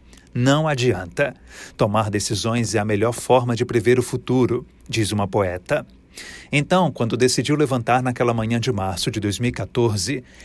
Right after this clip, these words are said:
Emerson Damasceno, de certa forma, previu o futuro. Talvez não fosse tão claro como ele gostaria, nem escrito em linhas tranquilas. Mas previu porque agiu. A pista ainda estava molhada da madrugada, o sol mal despontava no horizonte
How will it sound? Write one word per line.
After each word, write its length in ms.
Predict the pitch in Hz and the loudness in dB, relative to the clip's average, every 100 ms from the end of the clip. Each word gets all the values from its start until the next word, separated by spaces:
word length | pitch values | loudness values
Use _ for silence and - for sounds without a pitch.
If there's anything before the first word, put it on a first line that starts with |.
| - | 0
Emerson 420 | 160 175 175 156 | 2 2 0 -2
Damasceno, 560 | 139 131 123 - 147 147 | -2 -2 -2 -2 -4 -4
de 140 | 135 | -4
certa 260 | - 147 143 | -4 -4 -4
forma, 580 | - 147 139 147 147 147 | 0 0 2 -2 -2 0
previu 400 | 170 175 160 202 | 2 4 2 0
o 20 | |
futuro. 640 | 185 190 185 104 95 127 - - _ - - - | 0 -2 -2 -2 0 -2 -4 -20 _ -18 -10 0
Talvez 260 | 165 185 185 | 4 4 2
não 120 | 208 | 0
fosse 280 | - 185 180 | 2 2 2
tão 160 | 185 | 0
claro 380 | 175 143 165 120 | 2 2 2 0
como 160 | 123 110 | 0 0
ele 140 | 110 | 0
gostaria, 680 | 113 113 120 104 120 98 110 - - | 0 0 0 0 2 0 -2 -10 -12
nem 360 | 117 113 135 143 | -4 0 0 0
escrito 480 | 127 - 131 131 123 | -2 -2 -4 -2 -2
em 20 | |
linhas 340 | 110 123 123 | -2 -2 -2
tranquilas. 920 | - 120 - 113 95 110 143 - - - - - - | -2 -4 -2 -2 0 -2 -2 -2 -4 -8 -20 -20 -12
Mas 200 | - 92 | -4 -2
previu 460 | - 180 135 131 180 | 2 4 4 2 2
porque 380 | 180 175 - 185 | 4 2 2 0
agiu. 480 | 190 104 107 117 117 - - - - - - | 0 0 2 2 0 -16 -20 -20 -20 -12 -4
A 80 | 107 | -4
pista 460 | - 139 147 - | 0 0 0 -2
ainda 120 | 101 107 | -2 -2
estava 340 | - 127 117 | 0 0 0
molhada 440 | 127 107 110 135 | 0 2 2 2
da 100 | 123 | 0
madrugada, 840 | 123 131 123 101 110 117 101 135 127 | 0 -2 -2 0 2 2 0 -6 -6
o 140 | 135 139 | -4 -4
sol 340 | - 160 165 | 0 2 2
mal 240 | 143 190 | 0 0
despontava 580 | 190 175 - 127 143 151 | 0 0 0 -2 -2 -2
no 120 | 139 | -2
horizonte 680 | 139 143 107 107 113 - 127 | -2 -2 -2 -2 -2 -2 -4